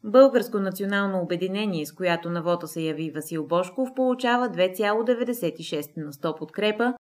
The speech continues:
а партия Възраждане е с две цяло четиридесет и седем процента. Воля и Н Ф С Б има две цяло тридесет и осем на сто,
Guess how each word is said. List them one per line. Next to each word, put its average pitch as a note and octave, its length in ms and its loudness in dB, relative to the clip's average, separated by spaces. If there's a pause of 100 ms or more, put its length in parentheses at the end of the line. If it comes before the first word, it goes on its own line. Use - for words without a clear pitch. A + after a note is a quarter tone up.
(140)
а G3+ 140 0
партия G#3+ 380 2
Възраждане G#3 760 0
е E3+ 120 -2
с - 60 -4
две F#3+ 260 2
цяло G#3+ 340 2
четиридесет F3+ 580 -6
и F#3+ 80 -8
седем D3+ 360 -4
процента. D3 580 -6 (600)
Воля G#3+ 340 2
и E3 100 -2
Н F#3 180 0
Ф G3+ 120 -8
С A3 160 -4
Б A#3 260 0
има F#3 320 -2
две F3 220 0
цяло G3+ 320 0
тридесет F3 440 -4
и E3+ 80 0
осем G3+ 280 -2
на A3+ 140 -4
сто, B3 280 0